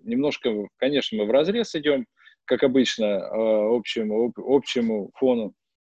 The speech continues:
информационному, что наши молодцы, м,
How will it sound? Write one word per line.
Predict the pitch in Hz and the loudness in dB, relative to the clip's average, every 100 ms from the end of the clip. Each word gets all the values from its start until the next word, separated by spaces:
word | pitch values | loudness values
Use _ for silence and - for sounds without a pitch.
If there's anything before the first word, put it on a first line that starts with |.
| - | -8
информационному, | 113 120 117 110 117 113 107 101 95 | -4 0 0 -2 -4 -2 -4 -6 -10
что | - | -10
наши | 101 101 95 95 | -10 -8 -10 -10
молодцы, | 98 98 101 - 104 101 95 87 _ _ _ _ _ - | -8 -6 -8 -8 -6 -4 -6 -10 _ _ _ _ _ -18
м, | 95 92 90 90 90 90 90 92 90 | -14 -10 -10 -8 -10 -12 -14 -16 -20